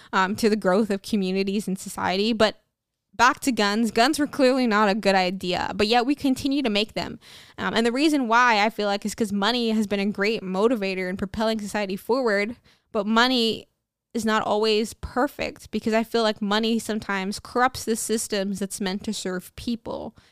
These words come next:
In the example of guns, guns is not something that necessarily serves people. It serves the idea that there is an external threat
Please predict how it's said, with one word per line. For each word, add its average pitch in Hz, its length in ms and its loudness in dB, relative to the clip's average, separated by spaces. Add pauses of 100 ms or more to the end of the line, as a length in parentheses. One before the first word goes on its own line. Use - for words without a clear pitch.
(220)
In 240 160 0
the 240 100 2
example 220 540 -2
of 180 220 -6
guns, 214 600 0 (540)
guns 285 340 4
is 262 120 2
not 254 180 0
something 247 380 0
that 208 120 -2
necessarily 220 520 0
serves 202 560 0
people. 78 580 -4 (220)
It 220 160 0
serves 311 380 2
the 240 140 0
idea 214 800 2
that 214 280 0
there 208 180 2
is 214 160 2
an 214 100 0
external 208 560 -2
threat - 680 -4